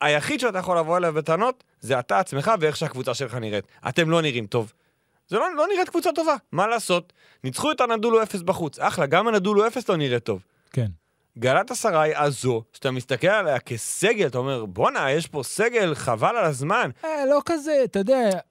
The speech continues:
Speaker 2: בסדר.
Speaker 1: מספיק טוב כדי להיראות הרבה יותר,
Speaker 2: אה,
Speaker 1: אנחנו,
Speaker 2: ראיתי
Speaker 1: שוב.
Speaker 2: אותה מול, אה, פנרבכצ'ה, במשחק הגדול של, אה, ים הדר.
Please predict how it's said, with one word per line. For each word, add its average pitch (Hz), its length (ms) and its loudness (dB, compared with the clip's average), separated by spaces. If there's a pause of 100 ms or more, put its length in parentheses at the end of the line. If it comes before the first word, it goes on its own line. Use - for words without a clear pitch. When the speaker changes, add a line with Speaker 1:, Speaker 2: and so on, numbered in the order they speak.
Speaker 2:
בסדר. 180 500 2
Speaker 1:
מספיק - 440 -4
טוב 180 360 0
כדי 143 220 0
להיראות 135 440 2
הרבה 127 280 0
יותר, 196 260 0 (140)
Speaker 2:
אה, 190 40 -10 (160)
Speaker 1:
אנחנו, 113 400 -6
Speaker 2:
ראיתי 147 280 2
Speaker 1:
שוב. 170 60 4
Speaker 2:
אותה 151 160 0
מול, 151 260 2
אה, 131 120 0
פנרבכצ'ה, 117 640 -4
במשחק 107 400 -6
הגדול 120 300 -2
של, 110 320 -4
אה, 107 280 -4
ים 120 80 -2
הדר. 120 280 -2